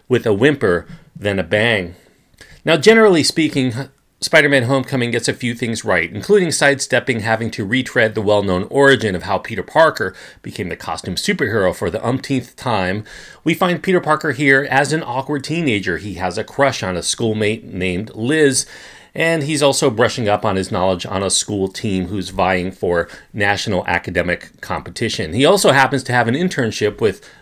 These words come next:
a part-time father figure in Tony Stark, who is using this opportunity to mentor the lad on the ways to use his technologically advanced costume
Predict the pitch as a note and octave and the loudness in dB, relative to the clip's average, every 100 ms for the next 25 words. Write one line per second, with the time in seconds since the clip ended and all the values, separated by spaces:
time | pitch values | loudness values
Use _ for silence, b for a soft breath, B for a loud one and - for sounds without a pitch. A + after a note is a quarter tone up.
0 | B A2+ - B2 A#2+ C3 A2 G#2 A#2 G#2 | B -12 0 2 2 -2 -2 0 2 2
1 | G2+ - G#2 G#2+ G#2+ G2 - A2+ G#2 A2 | 0 -2 -2 0 0 -2 -2 -2 -2 -6
2 | - C3+ G#2 G2+ - G2+ G2 B2 - B | -2 2 2 0 -2 2 2 0 -4 B
3 | B B - D#3 C#3+ C3+ C3+ C#3+ C#3 C#3+ | B B -2 2 4 4 4 4 2 0
4 | G3 F#3+ C#3+ C#3 C3 C3 B2+ B2 A#2+ A2+ | 2 2 2 0 0 -2 -2 -2 -2 -4
5 | B2+ A2 A2 A#2+ G#2+ G2+ G#2 G2 G2+ G#2 | -2 0 -2 -2 -2 0 2 2 2 0
6 | G#2+ F#2 F#2+ F#2+ - B B - G2 F3 | 0 0 0 -2 -6 B B -8 -4 -2
7 | E3+ - B2 A#2 C3+ C3+ A2 G#2+ G2+ A2 | 0 0 -2 0 0 0 2 2 0 -4
8 | G#2+ G2+ F2+ F2 G2+ G2+ - - - C#3 | -4 -6 -6 -4 -2 -2 -8 -10 -6 -4
9 | - F#2 E2 | -4 -4 -4